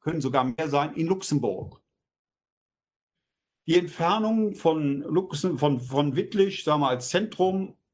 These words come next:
nach Luxemburg ist ungefähr achtzig Kilometer. Fahrzeit morgens anderthalb Stunden, weil die zwischen Trier und Luxemburg im Stau stehen. Abends geht der Stau genau in die umgekehrte Richtung.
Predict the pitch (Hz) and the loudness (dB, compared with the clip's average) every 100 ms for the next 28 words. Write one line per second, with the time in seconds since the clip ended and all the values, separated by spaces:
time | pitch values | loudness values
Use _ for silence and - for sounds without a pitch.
0 | _ _ - 151 143 185 - 147 170 165 | _ _ -2 -2 0 -2 -2 0 0 -2
1 | 143 160 160 156 143 143 147 - - 151 | -4 -2 0 0 2 0 0 -6 -4 -4
2 | - 147 127 135 175 175 170 147 - _ | 0 0 2 2 0 2 0 -2 -10 _
3 | - 139 185 196 - 127 120 165 180 - | 2 4 4 0 0 4 4 2 -4 -16
4 | _ 135 165 190 180 170 - 165 160 143 | _ 2 4 4 0 -4 -2 0 0 2
5 | 139 143 - 170 160 131 151 147 143 123 | -2 -2 -2 0 2 2 0 -2 -2 -2
6 | 135 147 147 143 143 135 123 131 127 - | -2 0 2 2 0 0 2 0 -2 -12
7 | _ _ _ _ _ - 143 - 170 208 | _ _ _ _ _ -4 -4 4 4 4
8 | - - 135 180 - 131 151 185 185 - | 0 0 0 -2 -2 2 2 2 -4 -2
9 | 151 156 147 - - 139 147 131 131 143 | -2 0 0 0 0 2 2 0 2 0
10 | 131 - 131 120 120 104 95 92 - - | 0 -2 -2 -2 -2 -2 -2 -4 -6 -10